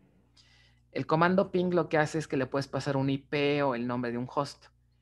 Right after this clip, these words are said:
En este caso, por ejemplo, el nombre del host, en mi caso es Lab Red Mint, entonces yo puedo hacer algo así. Ping, eh, lab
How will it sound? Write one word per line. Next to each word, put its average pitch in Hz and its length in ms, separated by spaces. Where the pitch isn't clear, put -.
En 147 100
este 160 240
caso, 160 500
por 127 140
ejemplo, 135 800
el 120 240
nombre 131 240
del 127 180
host, 156 360
en 123 160
mi 123 100
caso 131 400
es - 300
Lab 131 260
Red 127 240
Mint, 151 320
entonces 131 320
yo 127 140
puedo 127 160
hacer 123 180
algo 120 160
así. 147 320
Ping, 156 320
eh, 113 540
lab 123 400